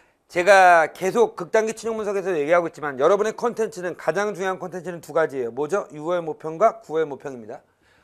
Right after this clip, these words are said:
그렇죠? 이 유월 모평과 구월 모평을 가지고, 가지고 어떻게 하셔야 되냐?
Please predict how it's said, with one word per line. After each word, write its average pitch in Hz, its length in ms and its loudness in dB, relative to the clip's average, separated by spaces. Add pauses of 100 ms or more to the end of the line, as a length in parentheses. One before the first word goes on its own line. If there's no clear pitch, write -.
그렇죠? 151 400 -8
이 202 260 -10
유월 226 240 4
모평과 214 460 -2
구월 196 380 0
모평을 185 520 -6
가지고, 131 640 -2
가지고 131 680 -6 (300)
어떻게 151 460 -4
하셔야 214 260 0
되냐? 151 420 -4